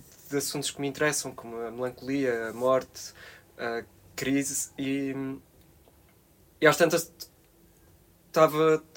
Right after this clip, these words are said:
quando estava já, tinha mesmo que já apresentar uma proposta para a exposição,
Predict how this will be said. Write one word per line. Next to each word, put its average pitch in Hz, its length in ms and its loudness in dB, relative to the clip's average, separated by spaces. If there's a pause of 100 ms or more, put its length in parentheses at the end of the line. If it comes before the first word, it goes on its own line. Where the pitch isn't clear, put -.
(160)
quando 151 160 -4
estava 147 280 -2
já, 151 140 -6 (220)
tinha 147 160 -4
mesmo 147 240 -2
que - 60 -10
já 139 180 -2 (220)
apresentar 139 440 -8
uma 127 140 -4
proposta - 500 -6
para 120 120 -12
a - 20 -10
exposição, 135 720 -6